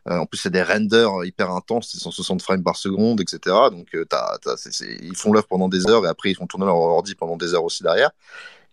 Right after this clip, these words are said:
Et, et en fait, eux, euh, les prix que j'ai, les estimations, elles sont assez basses. Et en fait, euh, quand tu regardes leur taux horaire, euh, ils perdent de l'argent à faire de l'art, hein, grosso merdo. Mais, euh, mais du coup, c'est, c'est une population artiste qui est intéressante aussi. C'est des gens qui sont là pour le long terme aussi, qui sont pas dans,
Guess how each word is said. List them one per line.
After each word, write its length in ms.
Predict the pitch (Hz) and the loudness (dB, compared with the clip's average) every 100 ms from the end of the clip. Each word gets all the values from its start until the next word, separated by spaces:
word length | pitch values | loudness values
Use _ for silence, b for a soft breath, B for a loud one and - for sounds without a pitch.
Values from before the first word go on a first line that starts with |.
| 98 | 2
Et, 600 | 98 95 95 90 87 87 | 4 4 2 0 -2 -2
et 60 | 95 | -2
en 100 | 95 | 0
fait, 240 | 143 - 127 | 0 0 2
eux, 280 | 147 135 | 4 4
euh, 140 | 95 85 | 2 -4
les 100 | 87 | -10
prix 220 | - 95 | -12 -10
que 80 | 95 | -4
j'ai, 340 | 104 104 92 | 0 0 -2
les 120 | 90 | -6
estimations, 580 | 87 - 95 87 - 151 | -8 -2 -2 -2 -2 -2
elles 60 | 95 | -2
sont 140 | - | -6
assez 220 | - - | -8 -4
basses. 280 | 95 135 - | 0 0 0
Et 40 | - | -8
en 60 | - | -4
fait, 200 | 123 - | -4 -4
euh, 120 | 67 71 | -6 -4
quand 80 | 92 | -2
tu 80 | 95 | 0
regardes 160 | 92 | 0
leur 100 | 76 | -2
taux 220 | - 90 | -2 0
horaire, 260 | 90 135 131 | 2 4 2
euh, 200 | 82 76 - _ | -2 -6 -12 _
ils 260 | 73 82 | -16 -10
perdent 220 | - - 92 | -4 -4 0
de 80 | |
l'argent 260 | 92 95 110 | 0 2 0
à 40 | |
faire 140 | 101 85 | -2 0
de 60 | |
l'art, 160 | 123 147 | 4 4
hein, 220 | 110 92 | 2 -4
grosso 260 | 87 90 95 | -6 -6 0
merdo. 300 | 113 147 139 B B B | 2 2 0 B B B
Mais, 280 | 98 101 101 | 0 2 4
euh, 400 | 101 98 92 87 | 2 2 0 -2
mais 140 | 92 98 | -2 -2
du 100 | 110 | 0
coup, 140 | 185 | 0
c'est, 220 | - 117 | 0 -2
c'est 300 | 113 - - | -2 -4 -2
une 60 | 117 | 0
population 440 | 131 127 135 139 | 0 4 2 4
artiste 240 | 127 160 - | 0 0 0
qui 40 | |
est 40 | 135 | 0
intéressante 480 | 120 135 139 147 | 2 2 2 2
aussi. 240 | 156 - 143 | -2 -4 -6
C'est 180 | - 98 | -4 -2
des 100 | 101 | 2
gens 140 | 123 | 2
qui 160 | - 214 | 0 -6
sont 220 | - 110 | 0 2
là 100 | 110 | 2
pour 180 | 101 101 | 2 2
le 80 | |
long 140 | 101 101 | 2 2
terme 300 | 113 113 104 | 4 2 2
aussi, 320 | 95 - 151 | -2 -6 -6
qui 100 | - | -6
sont 140 | 92 | -6
pas 160 | 90 113 | 0 0
dans, 240 | 98 87 | 0 -6